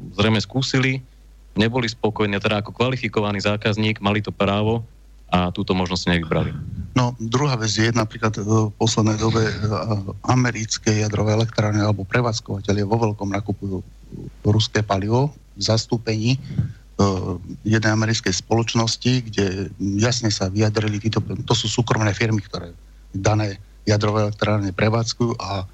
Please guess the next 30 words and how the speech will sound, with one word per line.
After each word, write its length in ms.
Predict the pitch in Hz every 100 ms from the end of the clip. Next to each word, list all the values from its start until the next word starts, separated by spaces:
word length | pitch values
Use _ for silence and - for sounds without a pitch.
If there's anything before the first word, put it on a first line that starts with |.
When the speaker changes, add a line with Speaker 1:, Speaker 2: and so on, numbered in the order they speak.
| - -
Speaker 2:
povedali 360 | 107 113 104
o 120 | 107
Westinghouse 640 | 98 - 107 104 104 107 104
na 160 | 95
rovinu, 400 | 92 107 104 113 120 - -
že 160 | -
oni 160 | 95 104
už 240 | 101 98
od 40 | 101
nich 160 | 101 101
v 100 | 95
živote 380 | 95 104 101 98
nebudú 320 | 101 98 98
brať 260 | 98 92 -
palivo, 420 | 92 95 113 135 131 - - -
pretože 320 | 110 110 104
jednak 240 | 113 113 110
tam 100 | 113
boli 160 | 107 101
finančné 480 | 110 113 117 - 113
problémy, 640 | 123 123 131 135 139 147
e, 20 | - 113 104 107 -
tieto 400 | 117 113 104 101 - - - -
boli 240 | 104 117 113
nejaké 240 | 113 -
sľuby, 400 | - 123 139 139
nejaké 240 | 120 101
zazmluvnenia, 800 | 107 107 117 131 123 120 117 117 104
firma 240 | 120 101 95
skrachovala 880 | - - 113 110 131 123 131 143 160